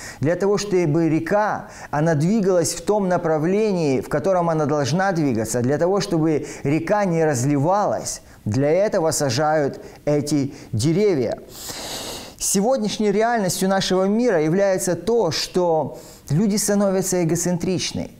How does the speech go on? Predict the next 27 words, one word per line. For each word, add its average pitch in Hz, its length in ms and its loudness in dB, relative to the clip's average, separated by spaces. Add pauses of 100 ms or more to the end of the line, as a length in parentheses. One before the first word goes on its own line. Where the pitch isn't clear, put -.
(120)
Эгоцентричность, 196 1000 0
она 170 180 2
приходит 202 520 2
даже 190 320 0
в 185 60 -8
христианские 190 760 0
круги. 190 640 0 (540)
Люди 214 340 2
зацикливаются 202 920 0
на 185 100 2
своём 208 480 0
спасении. 180 720 0
Мы 165 120 2
можем 190 340 2
видеть 226 300 0
людей, 190 440 2
которые 180 560 0 (360)
с-, - 440 -6
совершают 214 760 0
путь 247 220 0
своего 185 400 0
спасения, 185 840 0 (160)
забывая 175 680 2
о 151 200 -2
том 165 260 0
великом 180 640 0
предназначении, 147 1300 0